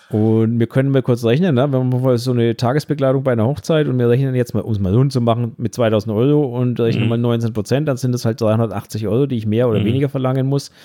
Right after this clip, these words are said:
Speaker 2: Mhm.
Speaker 1: Und das ist ein Haufen Geld für die Kundschaft am
Speaker 2: Das
Speaker 1: Tag-,
Speaker 2: kann einen
Speaker 1: Ende des
Speaker 2: Unterschied machen, ne?
Speaker 1: Tages. Das kann einen riesen Unterschied machen.
Speaker 2: Also wenn du da einen anderen Konkurrenten hast, der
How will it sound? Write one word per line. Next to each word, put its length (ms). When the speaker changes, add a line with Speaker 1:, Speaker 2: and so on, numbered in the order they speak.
Speaker 2:
Mhm. 160
Speaker 1:
Und 60
das 80
ist 80
ein 80
Haufen 200
Geld 160
für 60
die 80
Kundschaft 400
am 80
Speaker 2:
Das 100
Speaker 1:
Tag-, 80
Speaker 2:
kann 140
einen 80
Speaker 1:
Ende 80
des 180
Speaker 2:
Unterschied 80
machen, 140
ne? 80
Speaker 1:
Tages. 220
Das 240
kann 160
einen 80
riesen 220
Unterschied 260
machen. 220
Speaker 2:
Also 240
wenn 140
du 80
da 100
einen 80
anderen 260
Konkurrenten 460
hast, 240
der 240